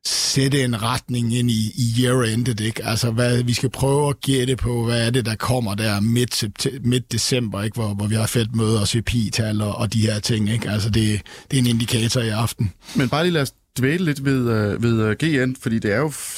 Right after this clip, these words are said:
Speaker 2: sådan set en af de mest interessante aktier på markedet i øjeblikket, hvis vi sådan ser på strukturerne. Altså,
Speaker 1: Ja.
Speaker 2: altså, nu har vi, du, du er inde på det, at, øh, altså, Demant, rivalen, øh, har købt stort ind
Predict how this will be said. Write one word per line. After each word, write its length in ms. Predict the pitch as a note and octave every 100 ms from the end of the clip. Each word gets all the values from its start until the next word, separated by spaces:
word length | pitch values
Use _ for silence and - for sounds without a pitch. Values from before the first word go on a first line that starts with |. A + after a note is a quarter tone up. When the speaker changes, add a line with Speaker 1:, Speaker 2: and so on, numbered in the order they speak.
| -
Speaker 2:
sådan 180 | A#2+ D#3+
set 220 | C3+ B2+
en 140 | B2+
af 80 | B2+
de 80 | A#2
mest 260 | B2+ C3+
interessante 440 | B2 G#2+ G#2+ A#2+ A#2
aktier 320 | G2+ A2+ A#2+
på 100 | A#2
markedet 340 | F#2+ G#2 C3
i 20 | A2+
øjeblikket, 400 | A2+ A2+ A2+ G#2+
hvis 160 | F2+
vi 40 | F#2+
sådan 120 | G2
ser 140 | B2+ F#2
på 140 | A2+
strukturerne. 580 | A#2 G2+ C3 A#2 B2 -
Altså, 200 | G#2+ G#2+
Speaker 1:
Ja. 60 | -
Speaker 2:
altså, 160 | G#2+ A2
nu 120 | A#2
har 160 | B2
vi, 100 | A#2+
du, 180 | A#2+ - -
du 140 | A#2+ A2+
er 100 | A#2 -
inde 180 | A#2 D3
på 160 | B2+ A2+
det, 120 | A#2+
at, 300 | G#2+ G2+ A2+
øh, 120 | G#2 -
altså, 180 | F2 G2
Demant, 480 | G#2 F2 A#2+ E3+ - _ _ -
rivalen, 600 | F#2 G#2 D#3 D3+ C3+ G2 _ _ _
øh, 160 | C3 A2
har 100 | F#2+
købt 240 | - F2
stort 340 | - D#3+ E3+ C#3+
ind 200 | C3